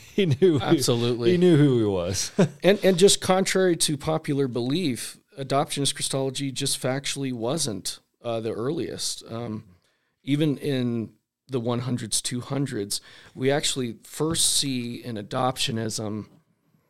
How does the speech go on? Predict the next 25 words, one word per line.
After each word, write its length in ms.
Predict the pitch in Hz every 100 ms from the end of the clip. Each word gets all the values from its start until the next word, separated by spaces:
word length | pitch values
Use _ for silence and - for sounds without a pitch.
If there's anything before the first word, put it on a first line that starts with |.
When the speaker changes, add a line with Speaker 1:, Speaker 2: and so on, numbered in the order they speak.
| - - -
Speaker 2:
that's 180 | 123 -
developed 580 | 110 101 117 113 - -
as 240 | 120 117 -
the 80 | 101
mere 240 | 107 110
man, 500 | 107 104 101 98 101 - _ _ _ _ _
you 120 | 120
know, 180 | 104 101
becoming 540 | - 123 - 117 113
the 80 | 104
Son 220 | - 120 101
of 100 | -
God 400 | 127 131 117 - _ _ _ - - - - - - -
in 120 | 123
a 60 |
Roman 360 | 117 120 139 127
context, 880 | - 113 107 - 117 104 - - - - -
maybe 280 | 135 113 110
one 280 | 117 120 120
ninety 420 | 117 113 117 120
to 120 | 110
two 220 | - - 120
hundred 400 | 113 120 110 101
A 140 | 113
D 320 | 113 123 165